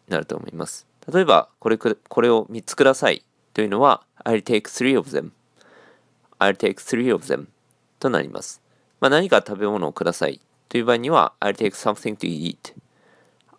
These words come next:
I'll take something to eatとなります。他にもですね、まあ、don't take、don't take food outside。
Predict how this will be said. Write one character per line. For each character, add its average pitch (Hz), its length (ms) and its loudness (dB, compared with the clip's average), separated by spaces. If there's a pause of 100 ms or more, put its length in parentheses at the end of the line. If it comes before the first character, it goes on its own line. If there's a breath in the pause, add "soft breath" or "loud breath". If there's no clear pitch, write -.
(140)
I'll 110 180 2
take 110 200 0
something 120 500 -6
to 90 100 -8
eat - 440 -10 (560)
と 151 80 0
な 117 120 2
り 71 80 -2
ま 62 120 -12
す。 - 200 -20 (460)
他 180 200 2
に 214 40 2
も 127 140 0
で 76 60 -6
す - 120 -12
ね、 90 240 0 (240)
ま - 320 -2
あ、 - 20 -20 (240)
don't 110 200 0
take、 135 420 -2 (400)
don't 110 160 0
take 139 220 2
food 120 320 -2
outside。 - 600 -2